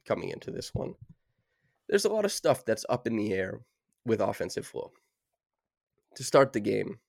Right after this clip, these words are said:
it was going really well because they were in transition. Pascal scored, I think he started three or four from the floor, most of those looks coming in transition early,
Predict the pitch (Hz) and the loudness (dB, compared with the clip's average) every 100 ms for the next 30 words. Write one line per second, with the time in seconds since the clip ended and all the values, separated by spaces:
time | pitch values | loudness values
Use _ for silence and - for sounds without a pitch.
0 | _ _ _ 113 123 104 104 104 101 101 | _ _ _ 2 2 2 2 2 0 0
1 | 110 151 165 117 107 107 104 101 98 95 | 0 0 -2 -4 -6 0 0 2 0 -2
2 | 98 113 127 117 110 - _ _ - 98 | -2 -2 0 -2 -4 -10 _ _ -4 -2
3 | - - 92 95 - 95 92 95 98 110 | -2 -4 -4 -6 -8 -8 -8 -8 -8 -10
4 | 101 104 - 101 90 - 101 98 101 98 | -14 -8 -8 -6 -10 -4 -4 -2 -4 -4
5 | - 98 95 151 156 139 135 - _ _ | -4 -8 -8 2 6 6 6 -4 _ _
6 | - 101 98 - 92 95 95 98 - - | -4 -2 -2 -8 -4 -4 -2 -4 -4 -6
7 | 104 95 98 117 117 - 98 95 95 90 | -4 -4 -4 -2 -2 0 0 0 -4 -4
8 | 65 - 120 107 104 | 2 4 4 2 0